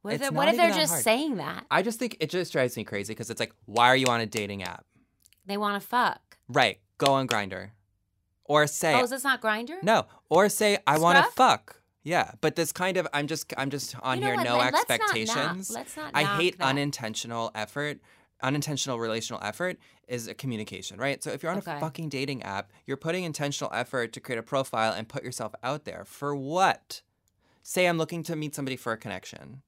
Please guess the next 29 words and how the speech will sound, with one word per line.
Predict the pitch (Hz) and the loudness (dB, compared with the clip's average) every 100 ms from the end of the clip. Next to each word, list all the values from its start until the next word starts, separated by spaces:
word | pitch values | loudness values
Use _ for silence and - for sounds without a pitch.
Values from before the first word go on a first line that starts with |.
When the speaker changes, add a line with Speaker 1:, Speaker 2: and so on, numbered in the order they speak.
| _ _ | _ _
Speaker 1:
They're | 196 254 | -4 -2
bored. | 226 240 311 175 - | 0 0 0 -2 -4
Speaker 2:
You | 143 | -4
don't | 202 | -2
have | 214 | -2
to | 170 | -4
say, | - 160 | -2 0
"I'm | 127 | 0
looking | 113 131 | -4 -4
to | 120 | -6
get | 113 85 | -6 -4
married | 104 107 104 101 | -2 0 0 -4
and | 101 | -6
buy | 98 | -8
property | 98 104 120 104 | -4 -4 -4 -6
together | 95 95 95 | -10 -10 -10
tomorrow." | 95 101 98 123 95 - - 143 _ _ _ _ _ - | -10 -10 -8 -6 -6 -6 -10 -12 _ _ _ _ _ -18
Speaker 1:
You | 170 214 240 | -12 -8 -8
are. | 127 135 139 | -10 -16 -12
Speaker 2:
I | - 135 202 | -2 2 2
am | 92 98 104 | 0 -6 -8
tomorrow. | - 123 156 87 - 120 143 _ _ _ _ - | -6 -2 -2 -4 -8 -10 -12 _ _ _ _ -8
I'm | 123 | -6
available | 123 139 104 - - 135 - _ _ _ _ _ _ - | -4 -4 -4 -8 -12 -14 -18 _ _ _ _ _ _ -6
Speaker 1:
I | 214 | -4
love | 208 202 | -4 -6
Speaker 2:
for | 220 | -6
Speaker 1:
that. | 190 135 | -6 -8
Speaker 2:
that. | - | -12